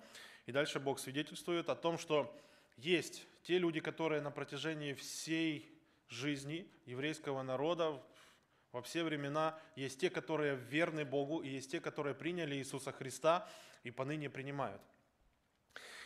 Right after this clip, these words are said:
И вот дальше он говорит, э, это было два таких, и третий критерий, он говорит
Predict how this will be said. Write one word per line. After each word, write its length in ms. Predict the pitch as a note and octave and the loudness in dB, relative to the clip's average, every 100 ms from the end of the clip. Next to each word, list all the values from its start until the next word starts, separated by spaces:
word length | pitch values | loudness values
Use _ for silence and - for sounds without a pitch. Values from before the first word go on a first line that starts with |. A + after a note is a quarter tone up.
| - | -6
И 80 | - | 4
вот 180 | A3 E3 | 4 8
дальше 500 | F3+ F3+ - D#3 - - - - - | 8 8 8 8 6 0 -6 -8 -6
он 240 | D#3 E3 D3+ | -2 0 4
говорит, 400 | D#3 D#3+ D#3+ - | 4 6 4 0
э, 500 | C3+ C3+ C#3 C3+ B2+ | -4 0 2 2 -2
это 120 | C3 | -8
было 260 | B2+ C#3 C3 | -6 -2 -2
два 220 | B2 F3 | 0 0
таких, 340 | E3 F3+ E3+ | 0 -6 -6
и 60 | D#3+ | -8
третий 500 | - - E3 F3 E3 | -8 -2 0 2 -2
критерий, 440 | D#3 C#3+ E3+ F3 D3+ | -6 -4 0 2 2
он 120 | C#3+ | 2
говорит 300 | C#3+ D3+ | 0 0